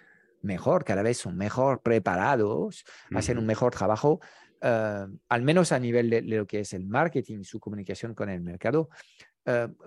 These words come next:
Speaker 1: co-, ¿cómo hacemos hoy en día, Fran, para llegar a ser visibles y, y memorables?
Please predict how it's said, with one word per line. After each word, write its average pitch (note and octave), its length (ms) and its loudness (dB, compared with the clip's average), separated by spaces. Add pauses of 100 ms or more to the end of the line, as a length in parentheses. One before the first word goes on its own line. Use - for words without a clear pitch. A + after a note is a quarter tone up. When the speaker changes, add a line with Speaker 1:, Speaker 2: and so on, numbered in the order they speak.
Speaker 1:
co-, E3 160 -2
¿cómo F#3+ 240 2
hacemos C#3+ 440 -2
hoy A#2 200 2
en A2 120 -4
día, G#2+ 360 -2
Fran, A2+ 280 -2
para G#2+ 220 0
llegar G#2+ 240 -2
a G2+ 80 -4
ser G#2 280 -4
visibles A#2+ 680 0
y, G2+ 400 -4
y G#2 200 -4
memorables? E2+ 800 -6